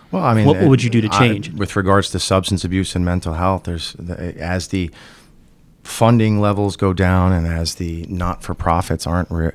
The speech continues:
Speaker 1: aren't able to receive as much in state money, um, you see less and less services available for people that are dealing in the criminal justice system, dealing with D C F issues. Um, and, you know,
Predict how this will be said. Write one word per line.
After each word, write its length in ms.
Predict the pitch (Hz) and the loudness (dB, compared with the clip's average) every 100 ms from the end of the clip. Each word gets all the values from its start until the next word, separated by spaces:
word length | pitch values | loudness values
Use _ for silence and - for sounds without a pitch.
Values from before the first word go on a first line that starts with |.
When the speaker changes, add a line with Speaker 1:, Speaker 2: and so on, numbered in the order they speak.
| - - - | -6 -12 2
Speaker 1:
aren't 320 | 104 98 - - - - | 4 4 2 -14 -10 2
able 320 | 107 98 95 | 4 4 2
to 200 | - 101 | 0 -2
receive 440 | 90 87 - 92 | -2 -2 0 0
as 120 | 82 82 | 0 0
much 400 | 85 90 - 78 | 2 2 0 -6
in 200 | 85 80 | -4 -4
state 280 | - 87 | -2 -2
money, 440 | - 87 104 82 82 - - - | 0 2 4 2 -4 -10 -20 -6
um, 260 | 82 82 85 | -2 0 0
you 80 | |
see 200 | 85 - | -2 -4
less 300 | 85 82 85 | -4 -4 -4
and 120 | 90 87 | -2 -2
less 160 | 85 | -4
services 440 | - 92 104 - 80 | -4 -4 -4 -4 -4
available 480 | 78 80 78 80 | -2 -2 -2 -2
for 140 | 78 78 | -4 -6
people 380 | - 80 82 80 | -4 -4 -2 -2
that 120 | 80 | -2
are 140 | 78 | -4
dealing 400 | 76 87 85 80 - - 101 | -2 0 2 -2 -6 -4 4
in 80 | |
the 80 | 101 | 6
criminal 320 | - 104 95 | 6 4 4
justice 400 | 90 95 85 92 | 2 0 0 -4
system, 460 | - 90 - 90 82 - - _ 104 | -4 -4 -4 -4 -4 -6 -20 _ -2
dealing 380 | 101 101 92 | 2 4 4
with 160 | 92 - | 2 0
D 140 | 92 | -4
C 240 | 80 - 87 | -2 0 0
F 180 | 85 - | 0 -2
issues. 540 | 82 - 85 80 - - - - - | -6 -2 -2 -2 -6 -16 -20 -16 -4
Um, 460 | 78 76 78 95 | -2 -2 -4 -4
and, 240 | 107 104 90 | -2 -2 -2
you 80 | 95 | -4
know, 180 | 82 | -4